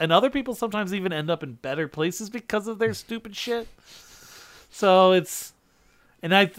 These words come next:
I, I, it's, it seems almost weird, but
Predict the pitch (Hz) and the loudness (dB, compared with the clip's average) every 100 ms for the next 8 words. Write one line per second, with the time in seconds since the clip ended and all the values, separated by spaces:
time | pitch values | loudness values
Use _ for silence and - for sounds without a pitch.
0 | - 175 180 - _ 147 156 160 156 - | 2 4 4 -2 _ 2 4 4 2 -6
1 | _ _ _ _ _ _ _ _ _ 170 | _ _ _ _ _ _ _ _ _ -8
2 | 165 - - - 170 160 - - 208 220 | -6 -8 -14 -10 -8 -8 -8 -4 -2 -2
3 | 214 190 170 185 190 180 156 131 - _ | -2 -2 0 0 2 0 -2 -6 -16 _
4 | _ - 151 151 180 190 196 196 202 _ | _ -14 -10 -4 0 0 0 -2 -8 _
5 | _ _ _ _ _ _ _ _ _ _ | _ _ _ _ _ _ _ _ _ _
6 | 175 156 151 151 | 4 4 4 2